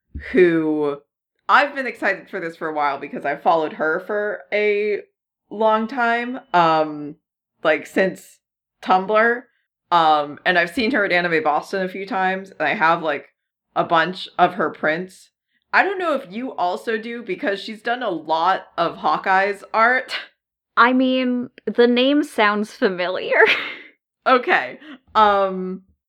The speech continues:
Speaker 1: uh, entirely possible. But it is a, um, part of D C's, uh, like,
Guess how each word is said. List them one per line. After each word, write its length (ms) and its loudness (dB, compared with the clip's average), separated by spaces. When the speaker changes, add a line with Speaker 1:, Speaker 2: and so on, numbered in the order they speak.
Speaker 1:
uh, 500 4
entirely 680 0
possible. 760 -8
But 480 0
it 240 2
is 360 -2
a, 460 -2
um, 680 -4
part 380 0
of 240 -6
D 180 -10
C's, 540 -12
uh, 680 0
like, 380 -2